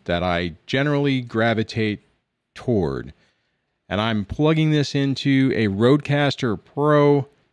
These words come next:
with a, uh, Cloudlifter dual channel. So n-, this one's also run-, they'll both be running through a Cloudlifter.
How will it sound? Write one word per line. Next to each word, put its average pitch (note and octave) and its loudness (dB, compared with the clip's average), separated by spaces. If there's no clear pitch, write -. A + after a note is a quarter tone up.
with G#2 -2
a, G2 0
uh, D#2 -4
Cloudlifter D3+ 0
dual C#3 0
channel. C3 -2
So A2 -2
n-, G2+ -8
this A#2 -4
one's G#2 -4
also G2+ -2
run-, F#2+ -4
they'll A#2 -2
both A#2+ 0
be A2 -2
running G#2 -2
through G2 -4
a E2+ -8
Cloudlifter. A2 -4